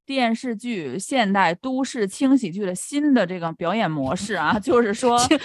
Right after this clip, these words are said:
Speaker 2: 轻喜剧。
Speaker 1: 演-，<laughs> 对，就是演员的，呃，形态从 A 到 B，他的这个心理过程，他旁白给你读出来。<laughs>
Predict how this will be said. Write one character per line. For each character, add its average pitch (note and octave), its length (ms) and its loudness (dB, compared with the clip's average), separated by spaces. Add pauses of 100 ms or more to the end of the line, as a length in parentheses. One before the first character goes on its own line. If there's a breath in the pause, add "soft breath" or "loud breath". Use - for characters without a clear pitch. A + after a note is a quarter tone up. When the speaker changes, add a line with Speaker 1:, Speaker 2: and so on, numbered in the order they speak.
(120)
Speaker 2:
轻 - 240 8
喜 G#3 180 6
剧。 G#3+ 80 4
Speaker 1:
演-， D#4 200 6 (260)
<laughs> - 220 -8
对， B3 200 2
就 C4+ 120 2
是 B3 120 2 (220 soft breath)
演 G3+ 340 -2
员 G3 360 0
的， A3+ 500 -4
呃， F3+ 220 -4 (300)
形 F#3+ 340 -4
态 A#3 360 2
从 G#3 320 -2
A B3+ 400 -2
到 B3 260 2
B， G#3+ 320 -4
他 A#3+ 180 -2
的 A3+ 80 -2
这 A#3 120 -6
个 G#3+ 80 -4
心 C4+ 200 0
理 A3+ 80 6
过 G3+ 200 2
程， G3+ 280 2 (380)
他 - 140 2
旁 E4 200 0
白 A4+ 100 4
给 A4+ 220 0
你 C4+ 60 2
读 B3 240 2 (100)
出 C#5 160 8
来。 - 180 10
<laughs> E5+ 60 12